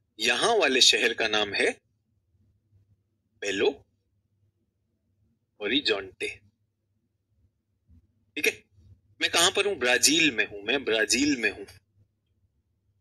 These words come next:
ब्राजील किस खेल के लिए जाना जाता है, जल्दी बताइए बच्चों? क्या आपको रियो डी जेनेरो मिल रहा है बच्चों? रियो डी जेनेरो,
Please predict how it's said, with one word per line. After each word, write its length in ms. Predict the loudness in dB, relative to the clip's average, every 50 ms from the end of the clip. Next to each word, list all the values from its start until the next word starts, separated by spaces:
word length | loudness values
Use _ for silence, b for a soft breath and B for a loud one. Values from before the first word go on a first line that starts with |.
| _ _ _
ब्राजील 360 | -2 0 2 2 2 2 2
किस 220 | 2 4 4 6
खेल 300 | 6 6 6 6 6 6
के 100 | 6 6
लिए 160 | 6 8 8
जाना 200 | 8 8 8 8
जाता 220 | 8 6 6 4 6
है, 60 | 6
जल्दी 240 | 6 6 6 6 6
बताइए 440 | 6 6 6 6 4 2 -2 -14 _ _ _ _ _ _ _ _ _ _ _ _ _ _ _ _ _ _ _ _ _ _ _ _ _ _ _ _ _ _ _ _ _ _ _ _ _ _ _ _ _ _ _ -12
बच्चों? 400 | -4 2 2 4 4 4 2 0
क्या 340 | 0 0 2 4 4 4 4 4 2 0 -4 _ _ _ _ _
आपको 340 | -4 -4 -4 -2 0 0 2
रियो 280 | 4 4 4 4 4 4
डी 140 | 4 4
जेनेरो 340 | 4 4 4 4 4 4 4
मिल 160 | 4 4 4
रहा 80 | 6 4
है 60 | 4
बच्चों? 300 | 2 4 2 2 2 4
रियो 260 | 4 4 4 4 4
डी 120 | 4 4 4
जेनेरो, 500 | 4 4 6 6 4 4 2 -2 -6